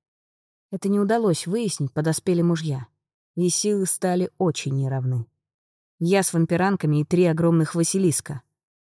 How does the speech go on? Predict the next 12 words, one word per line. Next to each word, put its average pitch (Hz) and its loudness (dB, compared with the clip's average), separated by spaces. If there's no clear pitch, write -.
Удалось 202 4
захватить 170 0
одного 165 2
из 160 2
нападавших, 170 0
но 190 4
остальные 190 2
успели 170 2
уйти 160 2
в 160 0
мир 165 2
иной. 131 -2